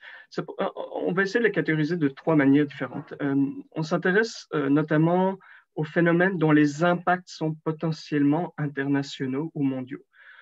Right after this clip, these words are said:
Bien entendu, on pense à l'épidémie, euh, la pandémie maintenant de covid, mais il y a beaucoup d'autres épidémies, euh, euh, et tous les enjeux de sécurité sanitaire, euh,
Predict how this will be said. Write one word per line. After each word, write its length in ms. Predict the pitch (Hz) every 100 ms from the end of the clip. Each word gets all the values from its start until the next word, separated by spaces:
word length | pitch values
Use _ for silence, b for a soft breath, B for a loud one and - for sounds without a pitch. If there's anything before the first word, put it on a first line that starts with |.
| B _ -
Bien 260 | 139 151
entendu, 600 | 151 147 143 139 151 156 -
on 200 | 131 123
pense 380 | 135 135 139 -
à 220 | 123 123
l'épidémie, 760 | 120 127 - 131 127 131 135 - 127
euh, 260 | 123 123
la 100 | 135
pandémie 320 | 135 131 127 127
maintenant 300 | 131 135 123
de 80 |
covid, 380 | - - 127 170 180 B B
mais 100 | 139
il 40 | 135
y 40 |
a 60 | 135
beaucoup 260 | 147 -
d'autres 340 | 156 147 143 -
épidémies, 580 | 135 131 131 139 143 143 -
euh, 240 | 123 123 131 B B B _ -
euh, 60 | -
et 80 | 147
tous 160 | - 165
les 180 | 147 139
enjeux 240 | 135 139
de 120 | 131
sécurité 640 | - - 143 143 135 139
sanitaire, 600 | 139 120 120 131 123 143 156 B B B -
euh, 680 | 127 123 127 - 113 - -